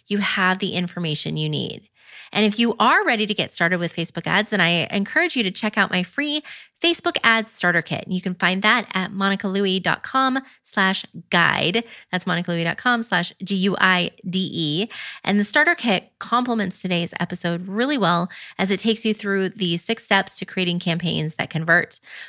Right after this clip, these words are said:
Plus, there's an awesome checklist so that you can make sure that you've got everything you need when you're ready to jump into the ads manager. And if you're like me, then you love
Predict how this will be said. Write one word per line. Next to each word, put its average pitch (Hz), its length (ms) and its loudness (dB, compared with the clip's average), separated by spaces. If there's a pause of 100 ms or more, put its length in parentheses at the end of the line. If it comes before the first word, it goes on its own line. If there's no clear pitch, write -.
(140)
Plus, 262 480 0 (140)
there's 175 200 -4
an 170 180 -6
awesome 302 300 -2
checklist 247 560 -2 (220)
so - 100 -6
that 214 80 4
you 214 140 2
can 214 100 2
make 202 160 2
sure 202 240 0
that 190 140 -2
you've 175 160 -4
got 165 260 0
everything 202 380 0
you 190 120 0
need 277 460 0 (260)
when 202 220 2
you're 190 100 2
ready 175 280 2
to 165 80 -2
jump 156 260 -2
into 160 180 -2
the 147 120 -4
ads 143 260 -4
manager. - 480 -6 (420)
And 339 440 0
if - 140 -14
you're 285 100 -2
like 311 240 -6
me, 226 240 2
then 208 220 2
you 208 240 2 (200)
love 165 300 2